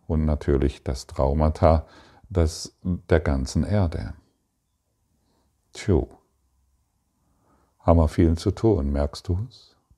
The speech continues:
Ich, ähm, er war so sehr davon überzeugt und wir hatten nicht genügend Zeit, uns mit diesem Thema näher auseinanderzusetzen. Ich habe ihm einfach zugehört und gelauscht, was er zu sagen hat, und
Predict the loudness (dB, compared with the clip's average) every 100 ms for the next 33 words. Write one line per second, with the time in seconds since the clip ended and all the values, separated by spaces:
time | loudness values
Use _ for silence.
0 | _ _ _ _ -20 _ _ _ _ _
1 | _ 2 2 2 6 8 8 6 4 4
2 | 2 0 -6 _ _ _ _ _ _ _
3 | _ _ 4 6 6 6 6 6 4 4
4 | 4 0 -2 0 -2 0 2 2 0 0
5 | 0 -2 -2 -2 -2 -2 -4 -2 -2 -2
6 | -2 -6 -2 0 4 2 2 2 4 6
7 | 4 -2 -20 -20 -20 -20 -20 -4 0 0
8 | -2 -4 -2 0 -2 4 4 4 4 2
9 | 0 -4 -4 0 0 0 0 2 2 4
10 | 2 2 0 0 -4 -2 -4 0 -2 -2
11 | -2 0 -2 -4 -4 0 4 4 4 2
12 | 4 2 0 -6 -2 0 2 2 2 2
13 | 0 -4 -2 -2 0 2 2 0 -2 -2
14 | -2 -2 -2 4 4 4 2 0 0 0
15 | 0